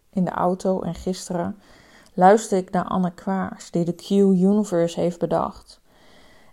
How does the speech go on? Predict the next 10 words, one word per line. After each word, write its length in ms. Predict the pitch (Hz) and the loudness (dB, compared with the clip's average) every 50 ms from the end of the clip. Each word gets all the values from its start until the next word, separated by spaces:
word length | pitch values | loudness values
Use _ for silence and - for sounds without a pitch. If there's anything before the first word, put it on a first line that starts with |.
| _ _ | _ _
En 380 | - 185 190 185 180 180 185 185 | -2 0 2 2 2 4 4 4
die 240 | 180 190 185 180 | 4 2 2 2
een 120 | 190 190 185 | 2 2 2
hele 300 | 175 180 175 190 196 202 | 2 2 2 2 0 2
belevenis 1000 | 175 190 185 180 180 190 214 240 240 - 190 175 170 170 175 - - - - _ - | 2 4 4 6 6 6 4 2 0 -2 -2 -2 -2 -2 -6 -8 -10 -16 -18 _ -18
creëert 640 | - - 190 175 175 175 170 170 175 180 185 185 | -10 -6 -2 -2 0 0 0 0 -2 -2 -2 -4
van 180 | - - 180 175 | -8 -8 -6 -4
de 120 | 180 180 - | -4 -4 -4
hele 260 | - 185 180 170 175 | -2 -2 -2 -2 -2
marketingwereld. 1120 | 175 175 170 170 170 180 185 - - 185 180 170 165 160 160 156 156 170 165 165 175 175 - | -2 -2 -2 -2 -2 -4 -6 -10 -10 -8 -8 -8 -8 -8 -10 -10 -10 -12 -12 -14 -16 -18 -20